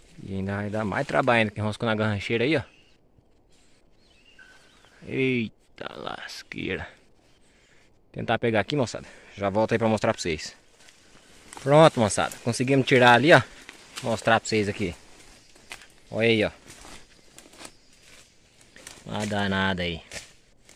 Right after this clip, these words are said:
Ó. Frito já tá garantido já, hein? Olha aí, ó.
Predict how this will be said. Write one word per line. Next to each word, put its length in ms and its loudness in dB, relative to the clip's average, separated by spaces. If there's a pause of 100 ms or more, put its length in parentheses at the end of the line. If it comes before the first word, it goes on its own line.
(3250)
Ó. 240 -4 (960)
Frito 560 -4
já 100 0
tá 100 -2
garantido 480 4
já, 180 6
hein? 100 0 (1500)
Olha 100 -8
aí, 160 -4
ó. 40 -8